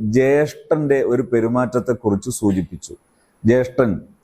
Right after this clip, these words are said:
ജ്യേഷ്ഠൻ ചില നിസ്സാര വിഷയങ്ങൾക്ക് വേണ്ടി അന്യായമായി ശാഠ്യം പിടിക്കുന്നു. ആ ശാഠ്യം പിടിക്കുന്നത് അദ്ദേഹത്തിൻ്റെ ജീവിതത്തിന് വലിയ,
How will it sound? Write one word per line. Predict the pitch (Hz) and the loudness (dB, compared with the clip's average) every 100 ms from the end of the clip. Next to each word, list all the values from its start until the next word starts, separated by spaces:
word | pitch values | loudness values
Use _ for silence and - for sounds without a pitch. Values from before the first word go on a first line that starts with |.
| _ _ - | _ _ 0
ജ്യേഷ്ഠൻ | 131 135 156 165 | 0 2 0 0
ചില | 160 170 160 | 0 2 2
നിസ്സാര | 147 135 151 156 156 | 2 2 2 2 2
വിഷയങ്ങൾക്ക് | 156 139 135 135 139 139 135 139 | 2 0 0 0 2 0 2 2
വേണ്ടി | 131 123 117 117 131 - _ _ - | 2 2 2 2 0 -6 _ _ -4
അന്യായമായി | 120 135 147 156 151 131 117 107 127 | 0 2 2 2 2 0 0 2 0
ശാഠ്യം | - 110 117 123 127 | 0 0 0 0 0
പിടിക്കുന്നു. | 107 92 - 82 69 | 0 -2 -6 -6 -2
ആ | |
ശാഠ്യം | 120 135 123 135 147 | 0 2 0 2 0
പിടിക്കുന്നത് | 123 110 120 123 | 0 0 0 2
അദ്ദേഹത്തിൻ്റെ | 117 101 120 120 - 117 | 2 2 0 -2 -4 -2
ജീവിതത്തിന് | 107 107 113 113 104 107 107 | 0 2 2 2 0 0 0
വലിയ, | 101 104 110 117 | 2 2 4 4